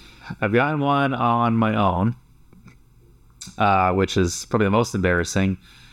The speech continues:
But, uh, I've also gotten one with, uh, with Lauren, and, uh, uh, but the one on my own was like, I don't know. It was like a, a f-, like a, a friend did it,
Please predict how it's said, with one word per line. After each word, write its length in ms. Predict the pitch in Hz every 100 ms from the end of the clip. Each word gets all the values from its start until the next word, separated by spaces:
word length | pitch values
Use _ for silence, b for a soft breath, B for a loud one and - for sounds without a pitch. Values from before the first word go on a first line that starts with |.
| b b b -
But, 260 | 131 123
uh, 280 | 113 107 101
I've 160 | 101 110
also 280 | 135 - 120
gotten 300 | 104 101 101
one 240 | 98 95
with, 400 | 90 87 - - -
uh, 480 | 95 90 90 90 -
with 240 | 98 -
Lauren, 460 | 139 131 - - 107 - _ _ -
and, 600 | 98 95 92 92 92 92
uh, 640 | 95 92 87 87 87 92 98 - _ - -
uh, 180 | 104 92
but 160 | 95 110
the 80 |
one 140 | 123 160
on 80 | 170
my 160 | 127
own 220 | 98 98
was 200 | 95 87
like, 420 | 92 87 85 82 - - - - b b b b b - - - -
I 80 | -
don't 140 | 90 85
know. 320 | 85 85 -
It 80 | -
was 180 | 101 98
like 180 | 101 95
a, 340 | 87 85 85
a 60 | -
f-, 200 | 90 - -
like 180 | 101 92
a, 360 | 82 80 80
a 80 | 95
friend 460 | - - 87 98 113
did 100 | 147
it, 180 | 175